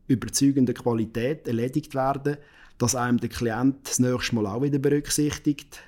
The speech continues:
oder im Optimalfall weiterempfiehlt, weil Mund-zu-Mund-Propaganda ist absolut zentral. Es geht eigentlich darum, dass man sich in der Branche eine gute Reputation erarbeitet, weil die Reputation ist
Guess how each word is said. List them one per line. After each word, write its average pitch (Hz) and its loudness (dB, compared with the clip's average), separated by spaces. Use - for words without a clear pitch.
oder 131 4
im 120 2
Optimalfall 110 -4
weiterempfiehlt, 151 0
weil 127 4
Mund-zu-Mund-Propaganda 139 2
ist 123 -4
absolut 117 -4
zentral. 110 -2
Es - 2
geht 139 6
eigentlich 123 -2
darum, 139 0
dass 139 0
man 131 6
sich 110 -4
in 117 -4
der 113 -4
Branche 120 -2
eine 113 0
gute 123 0
Reputation 117 -2
erarbeitet, 135 -6
weil 120 0
die 123 -8
Reputation 117 -2
ist - -6